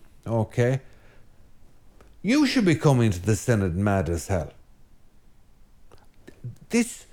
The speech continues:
should be, I've said it before, an intense, exhausting discussion. It should be exhausting,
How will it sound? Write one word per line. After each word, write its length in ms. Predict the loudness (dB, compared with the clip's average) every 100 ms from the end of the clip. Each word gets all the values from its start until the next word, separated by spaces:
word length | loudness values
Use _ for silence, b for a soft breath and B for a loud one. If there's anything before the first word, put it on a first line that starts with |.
| -18
should 520 | -8 -2 0 0 0
be, 420 | 0 0 0 -2 0
I've 200 | 0 0
said 260 | 0 0
it 140 | 0 0
before, 600 | 0 -2 0 2 0 -2 B B B B B -6
an 140 | 0 2
intense, 1080 | 0 -2 -6 -10 -4 -2 -2 -2 -6 -12 -18 -12
exhausting 1160 | -4 -2 -2 -4 -6 -2 0 -2 -4 -6 -6 -6 -14 -14
discussion. 640 | -8 -8 -2 -2 -2 -8 -16 -20 -20 -20 -20 -20 -20 -20 -20 -20 -20 -20 -20 -20 -8
It 180 | -4 -2
should 320 | -2 0 2
be 260 | 0 -2 -4
exhausting, 960 | -2 0 -2 -4 -4 -2 -2 -4 -10